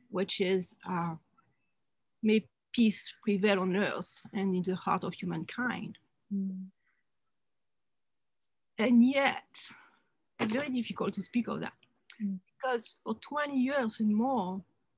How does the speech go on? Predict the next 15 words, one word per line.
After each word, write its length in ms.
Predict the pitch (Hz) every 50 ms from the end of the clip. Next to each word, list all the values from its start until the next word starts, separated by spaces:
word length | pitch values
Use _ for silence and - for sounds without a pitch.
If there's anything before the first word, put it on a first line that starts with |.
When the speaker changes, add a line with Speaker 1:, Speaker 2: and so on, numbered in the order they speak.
| _ _ _ _ _ _ _ _ _ _ _ _ _ _ _ _ -
Speaker 1:
that's 260 | 226 196 214 - - 240
my 180 | 233 226 208
thing. 580 | 190 - - - 233 247 247 226 196 - 202 - _ _ _ _ _ _ _ _ _ _ _ _ _ _ _ _ -
And 160 | 214 233 240 226
I 80 | 226
have 180 | 226 202 208 196
not 380 | 220 214 240 247 247 233 -
yet 160 | 233 190 202 -
found 380 | - - 220 220 220 220 196
a 80 | 180 175
way 440 | 175 165 180 202 226 208 190 196 - _ _ _ _ _ _ _ _ _ _ _ _ _ _ _ _ _ _ _ _ _ _ _ _ _ _ _ _ -
to 80 | 233 220
spread 320 | - - - - - 131
the 80 | 165 -
peace. 540 | - - 180 - - 196 - - - -